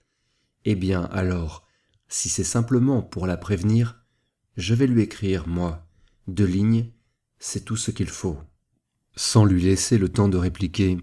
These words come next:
j'écrivis ces deux lignes. J'annonçais sèchement le départ de Jacques pour un long voyage et ne parlais point de retour. Je tendis mon billet à Jacques, il le lut, et me le rendant, «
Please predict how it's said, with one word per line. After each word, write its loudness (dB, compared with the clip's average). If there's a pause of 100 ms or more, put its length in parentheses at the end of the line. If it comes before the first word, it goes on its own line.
(540)
j'écrivis 2
ces -2
deux 2
lignes. 2 (760)
J'annonçais 2
sèchement 2
le 4
départ 0
de 0
Jacques -2 (100)
pour -2
un 4
long 4
voyage 0 (540)
et 2
ne 4
parlais 2
point 0
de -2
retour. -4 (760)
Je 0
tendis 0
mon 4
billet 0
à -2
Jacques, -4 (640)
il 2
le 4
lut, 2 (680)
et 2
me 0
le 4
rendant, « 0